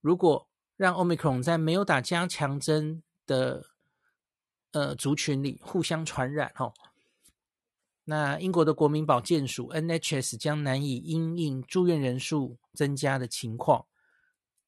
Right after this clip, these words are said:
并可能不幸导致许多人病故。所以我们现在必须行动。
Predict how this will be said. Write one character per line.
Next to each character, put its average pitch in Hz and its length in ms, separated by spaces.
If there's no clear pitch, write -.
并 170 140
可 151 160
能 135 420
不 151 100
幸 165 240
导 127 200
致 156 200
许 120 200
多 147 180
人 123 160
病 127 300
故。 - 260
所 - 180
以 165 200
我 139 80
们 127 120
现 165 200
在 156 120
必 143 120
须 143 120
行 113 360
动。 - 200